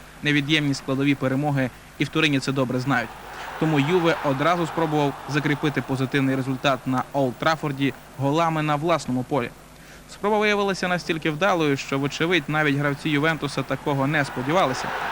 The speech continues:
Пам'ятний для київських уболівальників Філіппо Інзагі після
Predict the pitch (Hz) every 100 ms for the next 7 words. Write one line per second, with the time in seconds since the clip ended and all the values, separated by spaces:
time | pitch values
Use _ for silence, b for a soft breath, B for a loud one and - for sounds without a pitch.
0 | - - - - 226 233 226 214 196 185
1 | 208 185 - 165 151 160 170 165 160 -
2 | 156 131 - 165 160 143 156 147 151 143
3 | 170 160 131 110 135 - 135